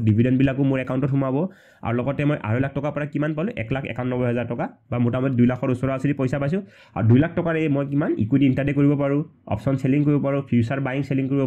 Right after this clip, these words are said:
পাৰোঁ। তাৰমানে মই একে, একেখিনি পইচাতে মই ডাবল ডাবল বেনিফিট লৈ আছোঁ। তো আপোনালোকে এনেকৈ ডাবল ডাবল বেনিফিট লওক। যদি আপোনালোকৰ হোল্ডিঙত যদি আপোনালোকৰ ষ্টকছ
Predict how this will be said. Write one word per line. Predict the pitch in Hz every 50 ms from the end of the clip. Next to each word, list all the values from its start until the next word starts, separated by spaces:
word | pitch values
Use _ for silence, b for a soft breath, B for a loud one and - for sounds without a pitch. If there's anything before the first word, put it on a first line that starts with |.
| 127
পাৰোঁ। | 127 131 170 247 B B B B B B B
তাৰমানে | - 117 123 139 156 170
মই | - - -
একে, | 110 - - 127
একেখিনি | 120 170 165 185 190 180
পইচাতে | 180 175 175 170 175
মই | 196 190 143
ডাবল | 127 131 147 151
ডাবল | 156 156 165
বেনিফিট | 151 131 127 127 117 147 185 - - _ _ - - -
লৈ | 101 104 104 98
আছোঁ। | 101 - - - B B B B B B -
তো | 120 117 113
আপোনালোকে | 117 147 147 156 151 160
এনেকৈ | 160 160 156 139
ডাবল | 135 139 147
ডাবল | 147 151 160 143 135
বেনিফিট | 139 139 139 160 139
লওক। | 147 160 175 165 127
যদি | 123 131 139 131
আপোনালোকৰ | - 139 139 139 135 143 143 151 151 - - 110
হোল্ডিঙত | 113 117 120 139 139 143 143 143 139 139
যদি | 139 143
আপোনালোকৰ | 139 131 135 135 127 131 139 139
ষ্টকছ | - - 135 143 139 -